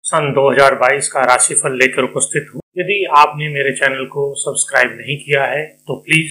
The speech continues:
सब्सक्राइब कर लें। वीडियो के नीचे दाहिनी तरफ सब्सक्राइब के लाल बटन को दबा दें, पास में ही घंटी के बटन को दबाकर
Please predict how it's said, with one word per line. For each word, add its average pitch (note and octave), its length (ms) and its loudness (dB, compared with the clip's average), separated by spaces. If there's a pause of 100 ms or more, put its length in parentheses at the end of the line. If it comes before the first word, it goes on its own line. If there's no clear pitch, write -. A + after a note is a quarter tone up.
(120)
सब्सक्राइब C#3 580 0
कर B2 180 0
लें। C3+ 100 4 (220)
वीडियो D3+ 360 0
के E3 160 -4
नीचे C#3 340 -6 (100)
दाहिनी D3 400 2
तरफ A#2 340 -6 (140)
सब्सक्राइब C#3+ 560 2
के C#3+ 220 -4
लाल C#3 220 6
बटन C3+ 300 -2
को C3+ 160 -6
दबा B2+ 280 4
दें, C#3+ 220 -2
पास - 540 4
में G3+ 140 -12
ही F#3+ 200 -16
घंटी C#3+ 320 -10
के E3 140 -6
बटन C#3 280 -6
को C#3+ 220 -4
दबाकर C3 480 2